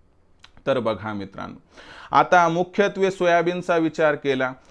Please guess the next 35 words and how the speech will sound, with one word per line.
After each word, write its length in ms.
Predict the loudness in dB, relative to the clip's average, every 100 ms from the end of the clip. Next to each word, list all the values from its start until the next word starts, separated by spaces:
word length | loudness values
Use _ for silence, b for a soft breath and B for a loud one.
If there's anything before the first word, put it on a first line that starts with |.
| b
तर 100 | 0
सोयाबीनमध्ये 760 | 2 4 4 4 0 -2 -2 -4
कीटकनाशकाची 880 | -4 -4 -2 -2 -4 -2 -2 -2 -2
जेव्हा 340 | -4 -4 -2
आपण 320 | -2 -4 -6 -4
पहिली 360 | -4 -4 -4
फवारणी 500 | -4 -4 -6 -6 -8
घेतो 340 | -6 -8 -8 -10
तर 100 | -6
कोणत्या 320 | -6 -4 -6
कीटकनाशकाचा 720 | -6 -8 -8 -10 -8 -10 -6
वापर 320 | -6 -6 -8
करतो 420 | -10 -12 -10 -14 -14 b b b
आपण? 400 | -4 -2 -2 -4
इमामेक्टिन 720 | -4 -4 -4 -6 -8 -8 -6
बेन्झाइडचा, 680 | -4 -6 -4 -4 -4 -6 -8
क्लोरोपायरिफॉसचा 1040 | -6 -6 -4 -6 -6 -6 -8 -8 -10 -8 -12
किंवा 280 | -8 -8 -10 -10
तिसरं 260 | -10 -8
कोणतं 300 | -8 -8 -6
वापरत 440 | -6 -6 -8 -10 -10
असू, 240 | -14 -18 -20 _ _ _ _ b b b
किंवा 200 | -4 -4
कापसामध्ये 760 | -2 -4 -6 -4 -4 -4 -6 -2
आपण 320 | -4 -4 -6
ज्यावेळेस 280 | -4 -4 -4
रसशोषक 720 | -6 -6 -8 -8 -6 -8 -8
किडींना 400 | -8 -6 -6 -6
नियंत्रणात 680 | -6 -8 -8 -10 -10 -10 -10
आणण्याचा 420 | -8 -6 -8 -10
विचार 400 | -10 -10 -10 -12
करतो 320 | -10 -8 -8
त्यावेळेस 400 | -8 -8 -8 -10
आपण 240 | -12 -12
पहिल्या 360 | -12 -12 -10 -12